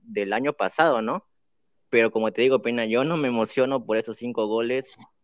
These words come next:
al último de la tabla. Y esto también aplica, algo cortito, a Valera, que ha metido un triplete.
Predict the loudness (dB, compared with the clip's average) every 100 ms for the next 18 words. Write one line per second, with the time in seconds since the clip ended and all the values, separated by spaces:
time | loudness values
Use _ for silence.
0 | _ -2 0 0 -2 -6 -10 -10 -4 -4
1 | -2 -4 -2 -2 -2 0 -2 -4 -12 _
2 | _ -20 -12 2 4 4 4 2 2 0
3 | 0 -2 0 0 0 -2 _ _ 0 0
4 | 0 0 -2 -4 -4 -6 _ _ _ _
5 | 0 2 4 4 4 2 0 0 0 0
6 | 2 0 0 0 0 -2